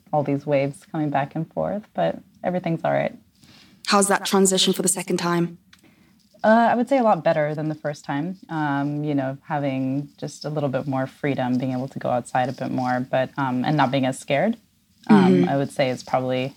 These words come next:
Speaker 1: making it a lot better than last time.
Speaker 2: Okay, awesome. Um, I just really wanna hear your story, Nadia.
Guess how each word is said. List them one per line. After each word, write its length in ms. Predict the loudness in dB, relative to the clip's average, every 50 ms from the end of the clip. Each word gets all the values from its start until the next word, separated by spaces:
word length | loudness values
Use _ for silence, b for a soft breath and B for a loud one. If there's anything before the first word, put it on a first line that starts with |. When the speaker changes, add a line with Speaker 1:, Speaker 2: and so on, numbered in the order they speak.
| -6
Speaker 1:
making 320 | -4 -2 -2 -2 0 -2 -2
it 80 | 0 0
a 60 | 0
lot 180 | 0 -2 0 0
better 220 | 0 0 -2 -2
than 160 | -4 -2 -2
last 240 | -2 -2 -6 -8 -8
time. 260 | -8 -6 -6 -6 -8 -12 -20 -20 -20 _ _ _ _ _ _ _ _ _ _ _ _ _ _ _ -12
Speaker 2:
Okay, 280 | -10 -8 -8 -8 -8 -8 -2
awesome. 680 | 2 4 4 4 4 2 2 2 2 2 0 -2 -4 -6 B B B B B B B
Um, 220 | 4 4 4 4 4
I 100 | 2 2
just 200 | 4 4 2 4
really 340 | 4 6 6 6 6 6 6
wanna 240 | 6 6 6 6 6
hear 380 | 6 6 6 6 6 4 4
your 320 | 2 2 2 2 2 2 2
story, 680 | 2 0 0 0 2 2 4 6 6 6 4 4 4 4
Nadia. 600 | 4 2 2 4 4 4 4 4 2 0 -2